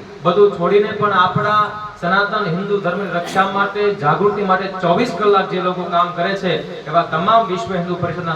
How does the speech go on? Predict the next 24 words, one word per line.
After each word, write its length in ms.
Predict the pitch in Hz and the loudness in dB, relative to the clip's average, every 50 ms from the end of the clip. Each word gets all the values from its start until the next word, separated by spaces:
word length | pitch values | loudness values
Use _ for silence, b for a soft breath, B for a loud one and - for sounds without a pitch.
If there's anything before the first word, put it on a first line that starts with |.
| - | -4
સર્વે 280 | 160 165 170 190 190 180 | -2 -2 0 0 0 -2
કાર્યકરોને 560 | 175 165 165 170 170 - 165 160 165 165 160 | -2 -2 -2 -2 -4 -4 -6 -6 -6 -6 -6
હું 200 | 156 160 165 - | -6 -6 -6 -6
ખૂબ 160 | 180 165 - | -6 -6 -4
ખૂબ 160 | - 151 - 143 | -2 -2 0 0
સાધુવાદ 360 | 139 151 160 160 165 165 165 | 2 2 2 2 2 4 4
આપું 240 | 170 165 - 180 165 - | 2 2 2 -2 0 0
છું. 380 | 180 185 180 185 - - - - - - - - - - - - 151 | 0 0 0 -2 -6 -8 -10 -12 -14 -16 -18 -18 -18 -18 -6 0 2
બીજું, 380 | 190 - 233 233 233 240 240 240 - - - - - - 185 | 2 4 6 8 8 8 6 4 0 -2 -4 -6 -6 -4 -2
આ 140 | 202 208 208 | 0 0 0
એક 200 | 208 214 - - | 0 -2 -2 -2
વિશ્વ 260 | 175 190 185 - 208 | -2 -4 -4 -4 -4
હિન્દુ 180 | 196 196 214 220 | -6 -6 -4 -2
પરિષદ 360 | - 196 208 202 233 226 220 | -2 -2 0 0 0 -2 -2
એક 200 | 226 - - 180 | -2 -4 -6 -4
એવું 280 | 190 208 220 226 220 214 | -2 0 2 2 2 2
આપણું 260 | 214 - 220 220 202 | 2 0 -2 -2 -2
બધાનું 300 | 208 196 202 202 208 208 | -2 0 0 0 0 -2
એક 160 | 202 - - | -4 -6 -4
પ્લેટફોર્મ 500 | 175 175 185 180 - 196 208 202 190 202 | -4 -2 0 4 4 4 4 4 2 0
છે 200 | 196 208 214 214 | -2 -2 -4 -2
કે 180 | 214 220 208 202 | -2 -2 -2 -2
જેની 300 | - 185 190 214 214 214 | -2 -2 -2 -2 -2 -2
અંદર 640 | 202 202 202 208 226 - - - - - - - | 0 0 2 4 4 4 4 2 -2 -4 -8 -10